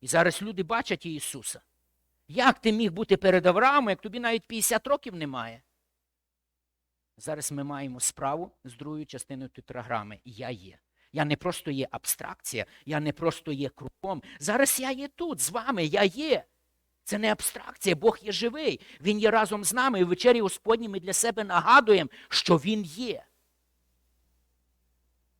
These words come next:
Фарисеї не могли цього зрозуміти. Як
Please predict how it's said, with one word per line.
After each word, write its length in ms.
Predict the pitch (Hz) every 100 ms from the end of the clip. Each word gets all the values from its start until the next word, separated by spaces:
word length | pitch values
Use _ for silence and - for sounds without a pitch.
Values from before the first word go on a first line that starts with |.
| _ _ _ _ _ _ _ _ _ _ _ _
Фарисеї 720 | 147 147 - 208 202 135 117 _ _
не 180 | 127 139
могли 260 | 147 160 170
цього 260 | 165 151
зрозуміти. 640 | 135 143 135 135 117 -
Як 460 | 131 208 175 123